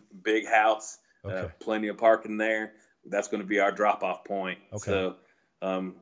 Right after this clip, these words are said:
Speaker 1: we just fortunate we got such a big location with plenty of parking for this, for this event, because we're hoping people can just come through, drop off, go get settled in, and, and get ready for, for a fun weekend.
Speaker 2: Have you, have you already thought about, um,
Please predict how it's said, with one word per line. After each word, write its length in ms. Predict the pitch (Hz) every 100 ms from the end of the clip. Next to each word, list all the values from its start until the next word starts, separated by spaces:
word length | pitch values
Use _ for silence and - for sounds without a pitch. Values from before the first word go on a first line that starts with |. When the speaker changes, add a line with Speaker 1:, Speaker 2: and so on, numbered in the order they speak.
| _ _ 95
Speaker 1:
we 140 | 104
just 220 | 107 104
fortunate 440 | - 127 120 117 98
we 100 | 110
got 220 | 110 110
such 220 | 120 101
a 40 | 98
big 180 | 104 101
location 560 | 101 117 110 - 98
with 140 | 95 -
plenty 220 | 104 98
of 100 | 95
parking 420 | 104 98 95 90 - -
for 160 | - 98
this, 340 | 92 95 - - -
for 160 | - 95
this 200 | 101 95
event, 300 | 90 101 98
because 280 | - 98 90 - - -
we're 100 | 95
hoping 240 | 104 101 92
people 240 | 104 98
can 100 | 101
just 200 | 92 92
come 240 | - 107 104
through, 520 | - 107 107 107 107 - _ -
drop 320 | 107 110 -
off, 420 | 110 110 107 - _ _ _ _ _ _
go 140 | - 101
get 180 | 104
settled 380 | - 113 104 104
in, 180 | 104 104
and, 140 | 95 92
and 200 | 95 90
get 160 | 98
ready 220 | 92 98 95
for, 360 | - 98 92 90
for 280 | - 92
a 40 | 87
fun 320 | 101 98 92
weekend. 460 | 95 92 90 90 -
Speaker 2:
Have 180 | - 131
you, 80 | 127 -
have 160 | 127 127
you 80 |
already 160 | 147 143
thought 220 | 123 131
about, 340 | 131 127 123 -
um, 460 | 110 107 101 95